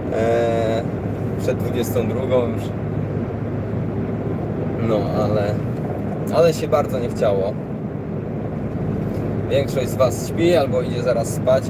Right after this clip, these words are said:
kurde, a tutaj człowiek musi, musi gonić. Jutro o północy będę wam krzyczał, że już jestem dwadzieścia cztery na nogach,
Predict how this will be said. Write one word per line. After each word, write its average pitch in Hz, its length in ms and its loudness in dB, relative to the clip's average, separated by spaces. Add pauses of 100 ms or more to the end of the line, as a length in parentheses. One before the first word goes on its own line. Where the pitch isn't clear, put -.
(160)
kurde, 110 360 2
a 98 120 2
tutaj - 380 -2
człowiek - 260 0
musi, - 340 -2 (800)
musi 131 240 0
gonić. 131 400 4 (120)
Jutro 196 280 8
o - 60 8
północy 185 480 0
będę 165 220 0
wam 147 180 0
krzyczał, 160 380 2
że 143 120 2
już 139 120 0
jestem - 300 -2
dwadzieścia 143 460 2
cztery 131 360 2
na 123 120 2
nogach, 110 340 0